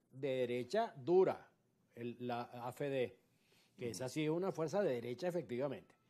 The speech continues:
Speaker 1: incluso con toques hasta neonazis. Bueno, y sin embargo, el, el Partido Socialdemócrata quedó de tercero, o sea, uno, una paliza. Eh, eh, ah, pero que en el caso de Macron, es decir, Macron estaba condenado a muerte,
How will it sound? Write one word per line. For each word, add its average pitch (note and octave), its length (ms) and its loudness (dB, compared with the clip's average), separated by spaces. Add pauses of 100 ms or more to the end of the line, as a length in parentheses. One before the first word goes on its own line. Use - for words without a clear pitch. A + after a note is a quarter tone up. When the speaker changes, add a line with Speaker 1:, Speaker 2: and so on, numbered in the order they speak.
(300)
Speaker 1:
incluso A#2+ 440 -4
con C3+ 320 -4 (160)
toques C3+ 300 0
hasta F3 240 -2
neonazis. A2 500 -10 (800)
Bueno, F#3+ 200 2
y G3+ 80 2
sin F3 220 -2
embargo, B2 720 -4 (460)
el, A2+ 440 -8
el A#2 100 -12
Partido A#2 420 -8
Socialdemócrata D3 680 -4
quedó C3+ 160 -2
de D3+ 100 0
tercero, D#3 640 -2 (460)
o - 20 -20
sea, C3 120 -6
uno, C#3+ 220 -8
una D#3 220 -6 (120)
paliza. D3+ 560 -4 (1000)
Eh, D3 460 -2
eh, D#3+ 240 -10
ah, D#3 200 2
pero D3 220 -2
que E3 120 -6
en E3 100 -6
el D3 120 -8
caso F3+ 220 0
de G#3 80 2
Macron, C3+ 480 -4
es G#2+ 140 -16
decir, C3 160 -8 (260)
Macron C#3 560 -4 (460)
estaba E3+ 280 -4
condenado D3+ 560 -4
a D#3+ 60 -6
muerte, E3 420 -10